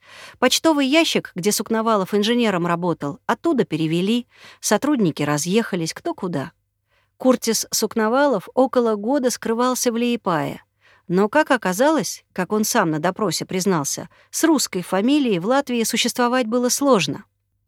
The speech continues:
В конце девяносто второго года Куртис Сукновалов перебрался в Калининград и начал место себе подыскивать потише, поглуше.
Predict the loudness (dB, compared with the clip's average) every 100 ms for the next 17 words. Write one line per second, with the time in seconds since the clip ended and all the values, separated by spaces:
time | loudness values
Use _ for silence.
0 | _ _ -10 2 2 4 2 2 2 2
1 | 2 0 -2 0 0 0 -2 0 0 0
2 | -4 _ -2 -2 0 -4 -2 -2 0 2
3 | 2 2 0 0 0 2 0 0 -4 -2
4 | 0 2 2 2 0 -2 -4 _ -20 -8
5 | 4 6 6 4 2 2 4 2 0 -4
6 | 0 0 0 0 -2 -2 -4 -6 -8 -12
7 | -6 -2 0 0 -2 -4 -2 0 0 0
8 | -2 -4 -8